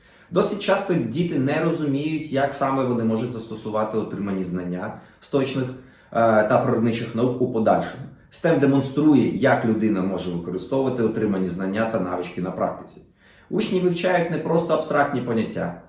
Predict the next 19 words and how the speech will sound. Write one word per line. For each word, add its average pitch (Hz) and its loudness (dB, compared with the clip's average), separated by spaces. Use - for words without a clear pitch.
а 113 4
виконують 117 4
конкретний 101 -2
проект. - -4
Створивши 185 2
певний 156 4
пристрій, 117 -2
е, 120 6
та 160 6
провівши 160 2
його 139 4
тестування, 101 0
учень 143 2
аналізує, 127 2
що - 0
потрібно 110 0
вдосконалити 127 -2
або 110 0
змінити, 90 -2